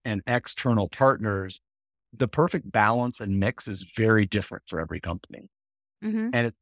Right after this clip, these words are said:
Speaker 1: very difficult for companies to understand and know what the right mix is. And so with this service, we interview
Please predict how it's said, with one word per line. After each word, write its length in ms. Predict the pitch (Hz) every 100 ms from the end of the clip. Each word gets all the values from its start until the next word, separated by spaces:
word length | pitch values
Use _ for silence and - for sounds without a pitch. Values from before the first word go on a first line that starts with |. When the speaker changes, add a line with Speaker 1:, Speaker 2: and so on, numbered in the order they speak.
| _ _ -
Speaker 1:
very 260 | 131 131
difficult 640 | 117 220 233 208 135 117 -
for 160 | 123
companies 400 | 107 120 113 113
to 100 | - -
understand 720 | 113 117 104 - 113 113 107
and 180 | 101 104
know 280 | 110 110 101
what 400 | 92 95 107 -
the 100 | 107
right 360 | 95 101 101 -
mix 360 | 90 82 -
is. 360 | - 82 82 - _ _ _ -
And 160 | 110
so 180 | - 123
with 200 | 117 120
this 180 | 151 139
service, 480 | - 135 120 110 123
we 160 | 127
interview 840 | 123 127 139 147 123 131 131 127